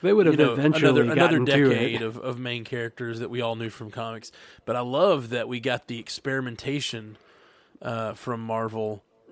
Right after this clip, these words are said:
Speaker 2: with Guardians and Ant-Man.
Speaker 1: Yeah.
Speaker 2: Um,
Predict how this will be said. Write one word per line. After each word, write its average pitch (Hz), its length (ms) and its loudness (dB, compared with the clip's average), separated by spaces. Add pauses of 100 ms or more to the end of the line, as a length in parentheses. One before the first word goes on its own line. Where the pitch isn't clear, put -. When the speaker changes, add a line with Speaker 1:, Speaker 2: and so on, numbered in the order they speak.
Speaker 2:
with 127 180 -6
Guardians 127 540 -2
and 113 120 -8
Ant-Man. 110 760 -10 (840)
Speaker 1:
Yeah. 220 640 2
Speaker 2:
Um, 110 40 -12